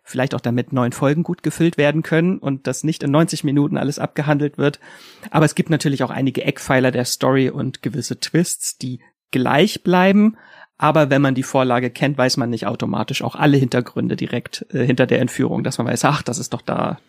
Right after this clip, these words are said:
ich weiß schon, was passiert. Äh, nein, da hat die trotzdem noch ein paar Überraschungen auf Lager, die Serie.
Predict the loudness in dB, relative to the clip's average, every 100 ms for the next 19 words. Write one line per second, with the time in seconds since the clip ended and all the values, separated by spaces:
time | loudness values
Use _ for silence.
0 | _ -14 -4 -2 0 0 0 -2 -4 -2
1 | 0 -2 -4 -18 -18 -16 -2 -2 0 -4
2 | -2 -2 2 2 2 -2 -4 -2 -2 -4
3 | -2 -4 -4 _ _ _ _ 0 0 0
4 | -2 -2 -2 -4 0 0 -2 -2 -2 -2
5 | -2 -4